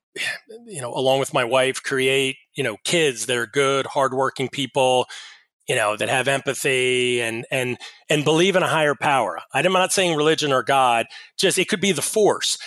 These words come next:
just something <laughs> that's a higher power. So you're not the center of, of, of the world. So on a personal side, that's how I, I would view success. Uh, and then on the work-wise, um, is just trying to be a good leader and a good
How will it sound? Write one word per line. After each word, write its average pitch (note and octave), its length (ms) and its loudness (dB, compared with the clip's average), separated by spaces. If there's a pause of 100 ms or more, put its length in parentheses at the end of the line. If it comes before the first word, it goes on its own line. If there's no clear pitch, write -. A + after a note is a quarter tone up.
(140)
just F#3+ 220 2
something G#3+ 460 2
<laughs> - 20 0
that's - 160 2
a F3 60 2
higher E3 340 4
power. D3+ 480 2
So C#3 220 2
you're D3+ 400 2
not C#3 320 2
the B2 80 -4
center B2+ 420 0 (360)
of, C#3 200 4
of, C#3 260 0
of C3 180 2
the B2 80 -2
world. C#3 300 2 (220)
So A#3 120 2
on G#3+ 80 4
a D#3+ 60 0
personal G#3 500 2
side, D#3 400 2
that's D3 260 0
how C3+ 440 2 (300)
I, C3+ 280 -4 (200)
I C#3 120 2
would C#3 180 -2
view C3 300 -2
success. A#2 720 -2 (320)
Uh, C#3 180 2
and D#3+ 140 2
then F3 140 2
on E3+ 220 2
the D#3+ 460 2
work-wise, C3+ 960 0
um, B2 720 -2
is D#3 400 0 (260)
just E3+ 160 -2
trying F3 160 2
to E3+ 60 2
be E3 140 2
a C3 80 -2
good C#3+ 360 0
leader D#3+ 540 4
and D3+ 120 4
a D3+ 340 2
good D3+ 440 2